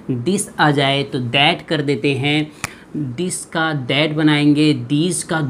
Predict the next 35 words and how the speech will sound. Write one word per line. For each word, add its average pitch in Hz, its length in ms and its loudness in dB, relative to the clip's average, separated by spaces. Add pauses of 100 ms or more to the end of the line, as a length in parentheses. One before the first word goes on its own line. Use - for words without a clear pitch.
those 151 300 2
बनाएंगे, 147 560 6
here 151 560 4
का 170 100 0 (120)
there 131 360 4
बनाएंगे, 143 520 4
now 143 500 2
का 175 100 2 (160)
then 147 280 6
बना 139 240 2
देंगे 131 480 -2 (720)
और 151 160 2 (180)
दि-, 190 380 -2
दस 185 360 0
का 208 140 0
so 190 400 -2
बना 165 240 2
देंगे, 139 360 2 (120)
hence 170 320 4
का 170 140 0 (100)
thence 156 360 4
बना 160 260 4
देंगे, 147 340 2 (120)
today 170 360 6
का 196 100 2 (100)
that 165 340 4
day 160 100 2
बना 131 240 -4
देंगे, 143 380 -2 (100)
tonight 190 420 -2
का 170 140 -2
that 156 440 -2
night 131 340 -2
बना 131 220 0
देंगे। 147 380 0